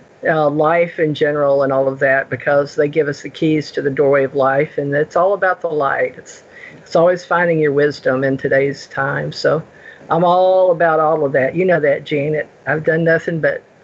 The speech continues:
live and breathe all that for my entire lifetime,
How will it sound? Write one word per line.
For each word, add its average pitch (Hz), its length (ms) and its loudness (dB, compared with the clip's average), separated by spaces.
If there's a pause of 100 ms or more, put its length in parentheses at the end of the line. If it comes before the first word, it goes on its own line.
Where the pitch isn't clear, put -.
live 175 320 0
and 165 120 0
breathe 165 320 0
all 123 160 -4 (320)
that - 140 -8
for 156 100 -6
my 147 140 -4
entire 147 640 -2 (840)
lifetime, 147 760 -4